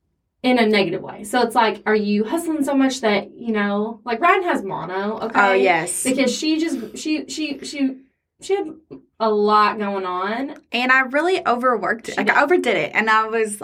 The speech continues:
Speaker 2: even this year, like, I do feel
Speaker 1: Yeah.
Speaker 2: better, but I still overdid it.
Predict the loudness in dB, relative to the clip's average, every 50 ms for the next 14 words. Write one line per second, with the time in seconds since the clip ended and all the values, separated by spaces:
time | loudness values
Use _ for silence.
0 | -6 -2 0 0 2 2 2 0 0 0 0 0 0 2 2 2 2 2 4 2
1 | 0 0 0 0 0 2 2 2 2 2 2 0 0 -2 -2 -4 -4 -2 -2 -4
2 | -6 -6 -8 -10 -8 -8 -8 -10